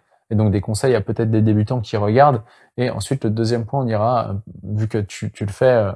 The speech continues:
euh, comment des sportifs qui, bah, on le sait très bien tous les deux, <laughs> le sport en France, malgré les images qu'on peut voir, bah, pour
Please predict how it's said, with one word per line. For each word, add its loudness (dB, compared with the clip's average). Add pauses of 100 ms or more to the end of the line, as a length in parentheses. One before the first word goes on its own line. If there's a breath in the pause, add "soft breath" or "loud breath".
(120)
euh, -4 (100)
comment 0
des -4
sportifs -6
qui, -2 (100)
bah, -6
on -6
le -2
sait -4
très -4
bien 0
tous -4
les 4
deux, 8
<laughs> 2
le 4
sport 4
en 0
France, 2 (360 loud breath)
malgré 6
les 4
images 4
qu'on -2
peut 0
voir, 6
bah, 0
pour -4